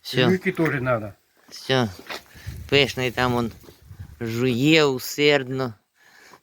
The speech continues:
Speaker 1: голодаючий котик.
Speaker 2: Друзі, всім пока, всім тихої ночі, пока-пока. Жуйка прийшов, прийшов, де ти гуляв?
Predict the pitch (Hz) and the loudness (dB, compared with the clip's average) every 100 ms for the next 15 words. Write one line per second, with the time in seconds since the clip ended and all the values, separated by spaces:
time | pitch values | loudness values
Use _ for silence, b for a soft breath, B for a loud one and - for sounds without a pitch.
0 | _ - 113 139 139 139 143 127 127 120 | _ -6 2 6 6 6 6 4 2 -2
1 | - 123 - 135 127 123 - - _ _ | -4 -6 -4 -4 -4 -6 -14 -18 _ _
2 | _ _ _ _ _ _ b b b b | _ _ _ _ _ _ b b b b
3 | b - 156 - 175 - 220 - - _ | b -4 -2 -2 -2 0 -2 -4 -20 _
4 | - - 156 147 170 131 95 98 - 175 | -20 -20 -10 0 0 0 -4 -10 -8 -2
5 | 165 160 151 185 240 220 - b b b | -2 -2 -4 2 2 2 -10 b b b
6 | b _ - 170 156 135 160 123 143 143 | b _ -8 -2 -2 -2 -10 -8 -6 -4
7 | 208 208 - 170 - _ - 165 160 - | -4 -4 -6 -10 -10 _ -12 -8 -8 -10
8 | - 85 - _ - - - - - 302 | -20 -20 -20 _ -20 -20 -20 -6 4 6
9 | 285 277 285 294 - 277 247 233 302 311 | 8 6 4 2 4 4 4 0 0 2
10 | 311 277 269 311 262 254 202 151 | 4 4 4 4 4 6 6 6